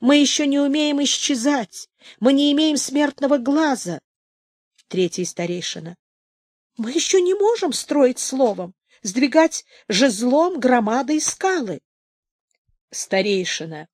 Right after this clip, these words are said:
Но вы уже знаете, что это все бывает. Разве это не знание? Мешала вам боязливость, мешала приверженность толпе и земле.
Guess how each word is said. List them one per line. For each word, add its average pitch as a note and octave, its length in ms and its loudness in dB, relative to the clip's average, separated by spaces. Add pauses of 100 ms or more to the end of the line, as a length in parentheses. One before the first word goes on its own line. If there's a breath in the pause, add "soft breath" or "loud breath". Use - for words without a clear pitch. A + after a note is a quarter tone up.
(1000)
Но B3+ 560 8
вы A4+ 240 10
уже G#4 220 2
знаете, C#4+ 680 2
что - 240 0
это F4 400 6
все D#4+ 380 4
бывает. F#3+ 680 0 (880)
Разве B3+ 640 0
это F#3+ 200 -4
не D#3+ 140 -6
знание? A3 800 -2 (640)
Мешала G3+ 600 2
вам G3+ 340 0
боязливость, G#3 1040 -2 (680)
мешала D4 520 2
приверженность C#4+ 1000 0
толпе A3+ 520 2
и C#4+ 40 0
земле. C4 500 0